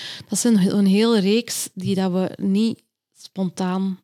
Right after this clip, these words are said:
in verband brengen met de menopauze, maar die dus ook kunnen voorkomen. Dus dat noemen ze dan de meer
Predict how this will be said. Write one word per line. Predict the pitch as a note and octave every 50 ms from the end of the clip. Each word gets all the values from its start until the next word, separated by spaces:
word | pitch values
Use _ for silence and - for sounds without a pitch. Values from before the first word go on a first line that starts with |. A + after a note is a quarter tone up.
| _ _ -
in | F#3+ F#3 F3+ F3 F3 E3+ E3 _
verband | - G3 F3 E3 F3 F3 F3 F3
brengen | E3 F3+ - - - -
met | E3+ -
de | - F3
menopauze, | F3 - F3+ F3+ F3+ F3 - - F3 F3 F3 F3 E3+ F3
maar | F3 F3
die | E3+ F3+
dus | E3 F3+ E3+ - -
ook | F#3+ F#3 F3+ -
kunnen | - F#3+ F3 F3+ E3
voorkomen. | - F3 - F#3 - _ - - F3 F3 F3+ F3+ F3+ _ _ _ _ _ - - - -
Dus | - G3 G3
dat | G3+ F#3+
noemen | G#3+ A3+ A3
ze | G3 G3
dan | G3 F#3+ F#3+
de | F3+
meer | F3+ F3+ F3 F3+